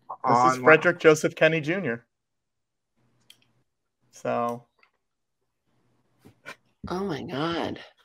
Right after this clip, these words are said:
Speaker 1: <laughs>
Speaker 3: I
Speaker 1: He,
Speaker 3: love
Speaker 1: oh.
Speaker 3: it. We're here.
Speaker 1: I,
Speaker 3: Okay, good.
Speaker 1: I
Speaker 3: Like,
Speaker 1: read,
Speaker 3: please
Speaker 1: I
Speaker 3: leave.
Speaker 1: read, it says he is currently the director of legal and external affairs at the International Maritime Organization.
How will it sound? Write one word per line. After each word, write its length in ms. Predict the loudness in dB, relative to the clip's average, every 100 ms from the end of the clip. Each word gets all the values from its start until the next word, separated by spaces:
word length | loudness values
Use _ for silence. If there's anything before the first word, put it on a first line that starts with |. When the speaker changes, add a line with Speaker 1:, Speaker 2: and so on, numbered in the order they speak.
| _ _ -18
Speaker 1:
<laughs> 100 | -18 -16 -18 _ _ _ _ _ -20 _ _ _ _ _ _ _ _ _ _
Speaker 3:
I 60 | 0
Speaker 1:
He, 60 | 2
Speaker 3:
love 220 | 2 2
Speaker 1:
oh. 120 | 0
Speaker 3:
it. 160 | 0 -4 _ 0
We're 180 | 2 6
here. 280 | 10 10 8
Speaker 1:
I, 160 | 6 4
Speaker 3:
Okay, 240 | 4 2
good. 280 | 4 2 0 _ 8
Speaker 1:
I 120 | 8
Speaker 3:
Like, 100 | 10
Speaker 1:
read, 100 | 10
Speaker 3:
please 260 | 10 4 4
Speaker 1:
I 40 |
Speaker 3:
leave. 80 | 8
Speaker 1:
read, 220 | 12 12 10 -6 _ _ _ _ _
it 120 | 2
says 200 | 6 4
he 120 | 4 -4
is 100 | -2
currently 360 | 0 2 2
the 100 | 2
director 320 | 6 6 6
of 80 | -2
legal 340 | 0 0 0 0
and 80 | 0
external 460 | -2 -2 0 0
affairs 360 | -2 -2 0 0
at 100 | -2
the 140 | -2
International 460 | -2 0 -2 -2 -4
Maritime 420 | 0 0 -2 -2
Organization. 600 | -2 -4 -6 -8 -8 -10